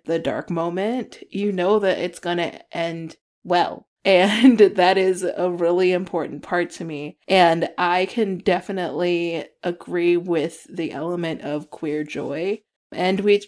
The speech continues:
we've talked about this, eh, what was it, a month ago? A-,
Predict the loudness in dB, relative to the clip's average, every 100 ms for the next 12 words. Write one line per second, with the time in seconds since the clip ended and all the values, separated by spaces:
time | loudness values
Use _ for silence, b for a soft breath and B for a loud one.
0 | 0 0 0 -2 -6 -2 2 2 2 0
1 | -2 -2 -6 -12 -10 -10 -10 -12 _ -4
2 | -2 -2 -4 -6 -8 -10 _ -12 -10 -8
3 | -8 -6 -4 -4 -4 -12 -10 -8 -10 -12
4 | _ -2